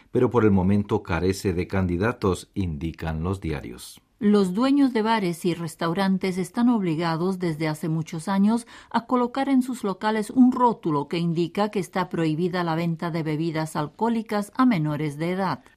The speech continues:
Speaker 1: Los controles efectuados por la policía arrojan resultados lamentables, escribe Pravo, e informa que aumenta el número de menores que se embriaga con regularidad.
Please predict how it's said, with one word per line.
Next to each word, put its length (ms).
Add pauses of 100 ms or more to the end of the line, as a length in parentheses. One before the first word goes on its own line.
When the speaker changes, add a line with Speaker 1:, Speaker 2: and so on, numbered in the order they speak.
(140)
Speaker 1:
Los 180
controles 440
efectuados 520
por 120
la 120
policía 460
arrojan 340
resultados 680
lamentables, 960
escribe 440
Pravo, 380 (300)
e 80
informa 640
que 80
aumenta 480
el 160
número 300
de 100
menores 560
que 160
se 160
embriaga 680
con 240
regularidad. 680